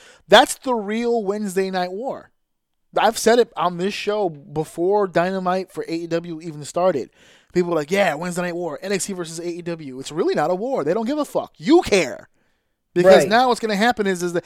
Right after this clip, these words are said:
Speaker 1: A E W fans are gonna shit on W W E fans. W W E fans are gonna shit on A E W fans for no reason. They're just gonna go back and, "Oh, you're such a W W E fanboy. Oh, you're such an A E W mark."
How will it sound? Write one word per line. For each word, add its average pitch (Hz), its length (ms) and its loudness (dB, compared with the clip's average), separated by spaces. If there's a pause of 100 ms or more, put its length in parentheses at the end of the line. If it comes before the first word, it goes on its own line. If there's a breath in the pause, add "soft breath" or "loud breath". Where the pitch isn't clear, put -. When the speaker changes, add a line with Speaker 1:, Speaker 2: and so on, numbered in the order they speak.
(300 loud breath)
Speaker 1:
A 214 80 8
E 220 140 -2
W 214 280 4
fans 196 240 -4
are 165 40 -6
gonna 151 120 -4
shit 180 220 -4
on 196 100 -4
W 185 160 -2
W 175 180 -6
E 151 80 -10
fans. 113 360 -14
W 170 160 -4
W 185 200 -6
E 175 160 -8
fans 160 240 -10
are 143 40 -12
gonna 131 120 -16
shit 170 200 -6
on 190 80 -6
A 185 80 -12
E 185 120 -10
W 156 240 -6
fans 120 360 -16 (260 loud breath)
for 285 80 -2
no 294 160 6
reason. 202 380 0 (340 soft breath)
They're 185 120 -2
just 214 120 -10
gonna 233 140 -2
go 220 100 0
back 208 160 4
and, 202 100 -12
"Oh, 240 120 2
you're 214 100 2
such 214 160 -4
a 185 60 -6
W 185 160 2
W 175 200 -2
E 170 80 -6
fanboy. 139 640 -6 (640)
Oh, 226 100 8
you're 294 80 2
such 254 160 -2
an 196 80 -4
A 196 100 -2
E 202 160 -4
W 180 320 0
mark." 165 540 -2